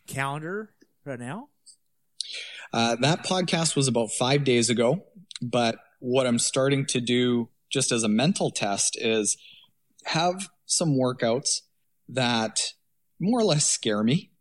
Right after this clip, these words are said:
Speaker 2: and set an intention for the workout and, and make that intention something that is quite challenging and,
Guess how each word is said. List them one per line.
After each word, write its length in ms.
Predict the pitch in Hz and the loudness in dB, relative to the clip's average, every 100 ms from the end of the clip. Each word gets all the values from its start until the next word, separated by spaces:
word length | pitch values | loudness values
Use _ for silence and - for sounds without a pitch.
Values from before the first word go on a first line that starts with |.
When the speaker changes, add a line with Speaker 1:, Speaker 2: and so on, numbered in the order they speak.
| _ _ _ | _ _ _
Speaker 2:
and 160 | 135 131 | -2 0
set 240 | - 147 | 2 2
an 80 | 147 | 2
intention 640 | 131 120 - 185 202 143 120 | 0 0 -2 0 0 0 0
for 180 | 117 | 0
the 80 | 110 | -2
workout 640 | 104 104 92 92 - - - _ _ | 0 -2 -2 -8 -10 -12 -14 _ _
and, 520 | 120 117 113 110 110 - _ _ _ _ | 0 2 2 2 0 -4 _ _ _ _
and 260 | 127 123 127 | 0 2 4
make 320 | 143 165 - | 2 2 -2
that 160 | 151 135 | 0 2
intention 580 | 123 120 127 120 - 107 | 2 0 0 0 0 0
something 420 | - 110 113 110 | 0 0 0 0
that 100 | 104 | 0
is 100 | 101 | -2
quite 260 | - 110 107 | -2 -4 -2
challenging 640 | - 104 110 143 160 190 - _ _ _ _ - - | -2 0 2 2 2 0 -2 _ _ _ _ -14 -2
and, 580 | 120 117 113 110 107 | 2 2 2 2 0